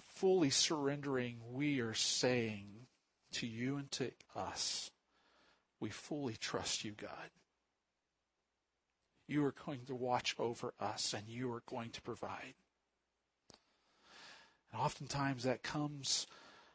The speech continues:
through what we give back to you, not only in time and, and talents, but in possessions.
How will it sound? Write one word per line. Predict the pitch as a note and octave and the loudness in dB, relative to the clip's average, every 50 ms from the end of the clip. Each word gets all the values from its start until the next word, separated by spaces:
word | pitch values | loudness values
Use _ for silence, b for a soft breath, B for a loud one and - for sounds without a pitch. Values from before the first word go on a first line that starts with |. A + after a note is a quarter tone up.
| B B B B _ _ _ _ _ _ _ _ _ _ _ _ _ _ _ _ - | B B B B _ _ _ _ _ _ _ _ _ _ _ _ _ _ _ _ -12
through | - - D#3+ D3+ | -4 2 4 8
what | D3+ D#3 D#3 | 8 8 8
we | D3+ D#3+ | 8 4
give | D3+ D3 F#3+ F#3+ E3+ - | 2 6 6 4 6 6
back | - F#3 G3 F#3+ - | 4 4 4 2 0
to | - - | 0 2
you, | F3+ C#3+ B2+ A2+ | 2 2 2 2
not | B2 C3+ D3 D#3 | 2 2 2 4
only | D3+ D3+ D#3+ E3+ F3 D#3+ D3+ | 4 4 2 2 2 0 0
in | C#3 C3 A#2+ | 0 0 -2
time | A#2 - - - D3+ D3+ D#3 E3 F3 F3 D3 | 0 0 2 4 4 4 4 4 2 0 -4
and, | A#2 G#2+ A2 - _ _ _ _ _ _ _ _ _ _ _ _ _ B B B B B B B B _ _ _ _ _ _ _ _ _ - | -6 -8 -12 -18 _ _ _ _ _ _ _ _ _ _ _ _ _ B B B B B B B B _ _ _ _ _ _ _ _ _ -16
and | A#2+ A2 | -12 -8
talents, | - - - C#3+ C#3+ D3+ D#3+ E3 D#3+ - - | -4 0 2 2 2 2 2 0 0 0 -2
but | - - D3 C#3+ | 0 2 0 0
in | C#3 C#3 | 0 -2
possessions. | - - D3+ D3 - E3+ F3+ F3+ - - - - - - - - - - - | -8 -8 -4 -2 0 0 2 4 4 2 2 0 -2 0 0 0 2 0 -2